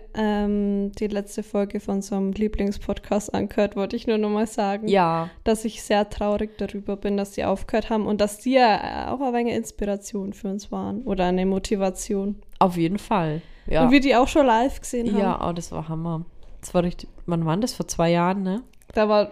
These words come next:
Speaker 1: warst du grad schwanger und
Speaker 2: Ja. Ja.
Speaker 1: Ja.
Speaker 2: Das war sehr schön. Nicht ga-, ein bisschen länger, ne? N-,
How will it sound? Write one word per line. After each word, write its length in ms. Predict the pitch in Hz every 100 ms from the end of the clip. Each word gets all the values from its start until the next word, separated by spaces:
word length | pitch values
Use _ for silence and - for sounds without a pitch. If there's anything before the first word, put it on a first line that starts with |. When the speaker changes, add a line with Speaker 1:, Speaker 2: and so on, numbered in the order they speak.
| -
Speaker 1:
warst 280 | 202 214 196
du 60 |
grad 220 | 196 190
schwanger 420 | - 196 196 202 190
und 100 | 185
Speaker 2:
Ja. 280 | 175 160 - - _ _ _ _ _ _ _ _ _ _
Ja. 160 | 180 180
Speaker 1:
Ja. 220 | 202 180 - _
Speaker 2:
Das 140 | - -
war 100 | 175
sehr 260 | - 165
schön. 220 | 175 190 208
Nicht 180 | 226
ga-, 160 | - -
ein 180 | - 196 -
bisschen 440 | 208 - 180 170 170 -
länger, 320 | 175 175 170
ne? 220 | 170 214 - - - - - - - - _
N-, 100 | -